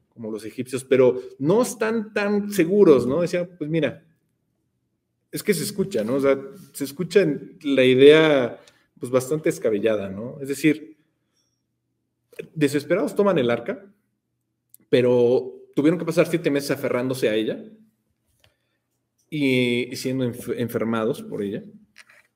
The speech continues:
porque Dios les puso estos juicios. Y ahora, eh, por este orgullo, pues dicen, "Bueno, está bien, ya es lo último, vamos a hacer esto". Y el de atrás seguramente dijo, "Tengo una gran idea.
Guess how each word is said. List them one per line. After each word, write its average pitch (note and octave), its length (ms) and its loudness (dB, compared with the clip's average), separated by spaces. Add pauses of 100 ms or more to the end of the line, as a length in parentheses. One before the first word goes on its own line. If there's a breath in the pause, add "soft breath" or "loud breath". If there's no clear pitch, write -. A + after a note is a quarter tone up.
(160)
porque - 260 -10
Dios G#2+ 160 -2
les G#2+ 140 -12
puso A#2 180 -8
estos - 180 -10
juicios. G#2 540 -10 (800 soft breath)
Y A#2+ 120 0
ahora, D3 880 0
eh, B2 540 -6 (760)
por D3 160 2
este D3+ 220 2
orgullo, D3 880 2 (340)
pues A2+ 200 -12
dicen, B2+ 240 -6
"Bueno, B2+ 200 -4
está A#2 200 -6
bien, A#2 160 -4
ya A#2 80 2
es A#2 60 0
lo A#2+ 80 0
último, C#3+ 420 -2
vamos B2 240 -2
a A2 40 -8
hacer A#2 220 2
esto". E3+ 540 -2 (1080)
Y B2+ 160 -2
el A#2+ 80 0
de B2 40 4
atrás A#2+ 260 0
seguramente B2 420 0
dijo, B2+ 180 -8
"Tengo C3+ 200 -6
una A#2+ 160 -6
gran A2+ 340 -6
idea. G#2 360 -8